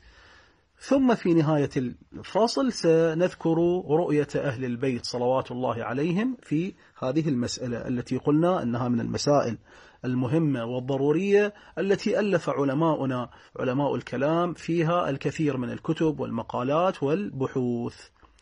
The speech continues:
زين. بدءًا أيها الأحبة، نقول بأنه قد أجمع العدلية على استحالة الرؤية البصرية عقلًا ونقلًا. إجمال الكلام في هذه المسألة بالنسبة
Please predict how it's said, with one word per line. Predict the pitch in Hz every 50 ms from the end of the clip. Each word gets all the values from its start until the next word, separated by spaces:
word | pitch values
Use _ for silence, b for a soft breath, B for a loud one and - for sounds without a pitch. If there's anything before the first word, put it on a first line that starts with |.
| _ _ -
زين. | 139 95 98 95 - - _ _ _ B B B B B B B B B B B B B B B B B B B B B B _ _ _ _ _ _ _ 262 -
بدءًا | - 151 190 254 214 247 214 220 220 226 214 208 190 160
أيها | 185 196 190 180 175
الأحبة، | 175 165 160 - - 175 160 151 151 160 156 151 151 147 143 139 135
نقول | - 151 147 143 - 160 151 143 135 135 135 131 - -
بأنه | 143 147 160 143 170 180 170 165 156 151 156 151 151 147 139 -
قد | 151 143 147
أجمع | 151 170 185 156 139 151 151 139 120 120
العدلية | 123 120 113 113 123 131 123 143 165 190 170 139 127 120 - -
على | 147 131 143 170 151
استحالة | 117 - - - 127 117 - 151 160 156 139 123 120 110 - 117
الرؤية | 113 117 135 160 - - 180 185 175 -
البصرية | 180 175 170 175 160 - 160 165 196 196 190 196
عقلًا | 190 156 180 196 - 208 208 214 196
ونقلًا. | 156 131 120 110 - 117 113 113 127 156 - _ -
إجمال | 127 - 127 123 131 151 170 170
الكلام | 156 147 - - 123 123 120 117 113
في | - 120 117
هذه | 120 143 151 147 135 127
المسألة | 123 117 117 107 - - 104 120 123 120
بالنسبة | 113 113 110 123 156 156 - - 143 127